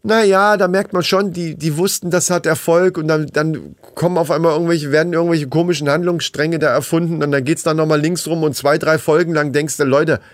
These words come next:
was ist denn jetzt hier los? Was soll denn die Scheiße jetzt? Äh, ich will doch wissen, wie's da jetzt weitergeht. Wo sie das so, aus meiner Sicht und vielleicht auch von anderen Kritikern,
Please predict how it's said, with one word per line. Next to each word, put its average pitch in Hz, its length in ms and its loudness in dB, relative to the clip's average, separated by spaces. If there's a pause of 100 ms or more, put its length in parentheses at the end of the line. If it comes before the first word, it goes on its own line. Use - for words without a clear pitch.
(480)
was 131 160 0
ist 156 140 -2
denn 165 60 0
jetzt 151 140 0
hier 139 140 0
los? 156 320 2
Was 143 140 -2
soll 139 120 2
denn 143 120 -4
die 170 120 -4
Scheiße 143 400 0
jetzt? 147 240 -2
Äh, 117 280 0
ich 117 180 -6
will 160 100 2
doch 151 180 4
wissen, 170 280 0
wie's 160 160 -2
da 160 160 2
jetzt 147 180 0
weitergeht. 123 480 2 (320)
Wo 139 140 0
sie 147 120 -2
das 156 140 0
so, 160 160 -2 (1120)
aus 123 160 -2
meiner 165 320 2
Sicht - 260 -2
und 123 140 -2
vielleicht 120 300 -2
auch 117 100 2
von 120 220 -2
anderen 139 280 0
Kritikern, 120 460 -4